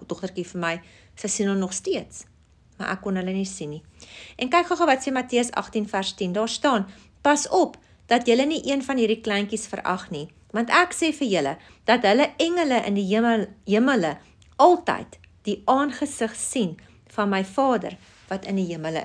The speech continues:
is." Nou hierdie wat met my en my kinders gebeur het nadat ek 'n dood eenvoudige gebed gebid het die vorige aand, het aan my kom bewys hoe God ons gebede verhoor en hoe hy sy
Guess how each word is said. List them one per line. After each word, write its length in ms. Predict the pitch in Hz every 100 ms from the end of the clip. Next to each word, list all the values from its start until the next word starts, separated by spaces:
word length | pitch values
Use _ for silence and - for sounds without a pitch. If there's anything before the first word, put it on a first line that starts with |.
| -
is." 200 | 165 - - _ _ _ _ _ _ _ - - -
Nou 140 | 220
hierdie 240 | 214 302
wat 160 | 320 302
met 180 | 302 -
my 400 | 185 196 226 254 - - - - -
en 100 | -
my 120 | 220 220
kinders 360 | 226 370 359
gebeur 400 | - 196 208 262
het 160 | 262 247
nadat 380 | 185 190 277 277
ek 400 | - 240 - - _ - _ _
'n 140 | 233
dood 380 | - 233 339 349
eenvoudige 720 | - 254 247 - 277 285 285
gebed 420 | 262 254 214 196 -
gebid 400 | 233 185 185 185
het 160 | 170 - _
die 140 | 190
vorige 440 | - 226 226 226
aand, 380 | - 147 165 180 - - - -
het 220 | - 240 247
aan 300 | 254 233 190
my 260 | 190 269
kom 240 | 339 359 311
bewys 720 | 240 165 175 160 123 - - _ - _
hoe 260 | - 214 370
God 440 | - - 277 190
ons 180 | - 185
gebede 440 | - 175 165 170 185
verhoor 480 | 190 160 160 160 180 _ _ _ _ -
en 180 | 226 196
hoe 180 | 202 320 330
hy 220 | 202 208 165 165
sy 240 | - -